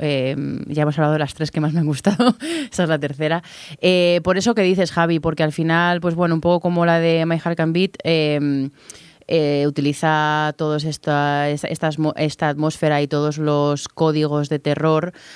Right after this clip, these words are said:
para, para hablarte de, de estas cosas tan cotidianas, ¿no? De enfrentarse a alguien que está perdiendo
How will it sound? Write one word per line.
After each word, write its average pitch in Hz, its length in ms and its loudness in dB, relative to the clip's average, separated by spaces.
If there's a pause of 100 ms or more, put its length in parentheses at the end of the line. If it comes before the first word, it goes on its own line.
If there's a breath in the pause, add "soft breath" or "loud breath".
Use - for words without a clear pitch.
(140)
para, 147 600 0
para 143 180 -2
hablarte 139 360 -2
de, 143 600 0
de 139 60 -4
estas 139 240 -6
cosas 147 220 -4
tan 151 160 -2
cotidianas, 147 640 0
¿no? 151 120 0
De 160 60 -2
enfrentarse 143 800 -2
a 143 480 0
alguien 151 380 -2
que 147 80 -6
está 147 180 -4
perdiendo 147 800 0